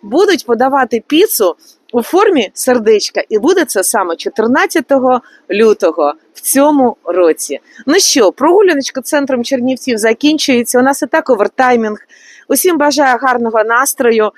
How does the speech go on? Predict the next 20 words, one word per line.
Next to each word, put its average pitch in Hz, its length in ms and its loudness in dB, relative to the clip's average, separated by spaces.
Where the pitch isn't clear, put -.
Носіть 254 480 -2
червоне. 226 680 0
Дівчатка, 220 600 -2
фарбуйте 220 640 -2
червону 226 540 0
помаду. 262 580 0
Це 202 140 -2
завжди 214 400 -2
гарний 226 380 -2
настрій. 175 520 -4
Червоний 349 440 2
кольор — 392 380 2
це 285 160 0
самовираження, 226 1300 0
і 233 300 -2
це 226 160 0
кольор 262 320 2
сміливих 233 560 2
людей, 247 460 0
людей, 214 520 0